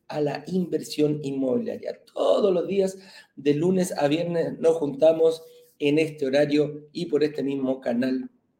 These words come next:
como dije ya, a conversar de algún tema referente a la inversión inmobiliaria. El tema que tenemos preparado para el día de hoy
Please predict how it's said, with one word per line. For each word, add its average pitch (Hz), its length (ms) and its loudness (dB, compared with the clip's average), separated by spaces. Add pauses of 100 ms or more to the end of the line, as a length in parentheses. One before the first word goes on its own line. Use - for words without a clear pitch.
(600)
como 107 220 -14
dije 110 280 -10
ya, - 480 0
a - 100 -12
conversar 170 400 2
de 143 80 -4
algún 123 240 -4
tema 135 340 -4 (240)
referente 127 540 -6
a 120 60 -6
la 117 60 -6
inversión 107 420 -10
inmobiliaria. - 640 -14
El - 340 -2
tema 302 300 4
que 127 100 -4
tenemos 190 540 -2
preparado - 680 -6
para - 240 -6
el - 140 -16
día - 240 -4
de - 120 -10
hoy 170 360 0